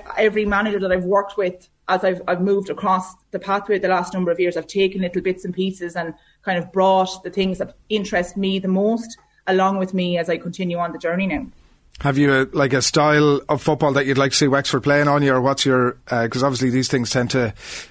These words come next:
Speaker 2: uh, be on vogue at a certain point, and depending on where you're at in the overall sort of hierarchy of, of, uh, football in the country, but what sort of style, uh, would you like to see Wexford
Speaker 1: Um,
Speaker 2: footballers playing?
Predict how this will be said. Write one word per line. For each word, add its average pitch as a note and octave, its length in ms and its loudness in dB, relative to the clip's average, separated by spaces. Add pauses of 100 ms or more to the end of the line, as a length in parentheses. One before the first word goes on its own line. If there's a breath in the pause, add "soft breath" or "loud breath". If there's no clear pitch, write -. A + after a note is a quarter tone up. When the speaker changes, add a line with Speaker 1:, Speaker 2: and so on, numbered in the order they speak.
(140 loud breath)
Speaker 2:
uh, G#2+ 180 0
be D3 160 2
on D3+ 180 2
vogue D3+ 340 4
at C#3+ 60 4
a C3+ 40 2
certain C3+ 280 2
point, D3+ 380 2
and C3 240 2
depending C#3+ 360 0
on C3+ 60 0
where C3+ 120 2
you're C3+ 180 2
at C#3+ 180 2
in C3 120 -2
the C3 120 0
overall C3 440 2
sort B2+ 220 0
of G#2+ 240 -8 (260 loud breath)
hierarchy C#3+ 600 2
of, A#2 320 -2
of, A#2+ 300 0
uh, A#2 240 2 (100)
football C3+ 340 0
in B2 60 0
the A#2 60 -2
country, A#2+ 240 0
but A#2 120 -2
what C#3 120 2
sort C3+ 160 2
of A#2+ 60 -2
style, B2+ 420 2 (420 loud breath)
uh, A#2+ 120 0
would A#2+ 100 -2
you A#2 80 0
like A#2+ 120 0
to - 60 -2
see - 60 2
Wexford C3 280 2
Speaker 1:
Um, C3+ 60 4
Speaker 2:
footballers B2 320 0
playing? A2+ 240 -2